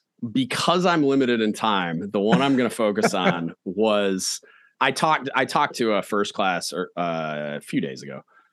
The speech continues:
Speaker 1: Um, she's trying to start a podcast. That's one of the people I'm talking to about, like, that podcast would be one of the ones that would be under my publishing umbrella if that's how she decides to go with it.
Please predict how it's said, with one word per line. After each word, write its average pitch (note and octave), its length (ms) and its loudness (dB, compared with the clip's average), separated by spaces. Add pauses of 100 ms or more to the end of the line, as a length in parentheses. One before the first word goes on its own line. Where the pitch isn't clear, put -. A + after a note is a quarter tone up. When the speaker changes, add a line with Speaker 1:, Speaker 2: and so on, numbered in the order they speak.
(340)
Speaker 1:
Um, F2+ 600 2 (480)
she's - 220 -2
trying B2 200 2
to A2 60 -6
start - 380 -2
a - 40 -6
podcast. F2 540 -2
That's - 160 -6
one A2+ 100 2
of G2 40 2
the F2 40 -4
people F2 240 -2
I'm D2+ 80 -4
talking D#2+ 240 -6
to - 120 -4
about, D2+ 300 -6
like, D2+ 200 -8
that E2+ 240 -6
podcast D2+ 460 -8
would - 80 -16
be D2+ 100 -10
one D2 160 -10
of C#2+ 100 -16
the C#2+ 80 -12
ones C#2 340 -12
that C#2+ 200 -10
would C#2+ 140 -10
be D2+ 180 -10
under C#2 260 -12
my C#2 380 -12 (100)
publishing E2+ 420 -2
umbrella D#2 560 -6
if F#2+ 220 -4
that's F#2 220 -4
how E2 140 -6
she D#2 160 -6
decides C#2 320 -14
to - 60 -18
go A#1+ 140 -16
with A#1+ 140 -20
it. A1+ 80 -20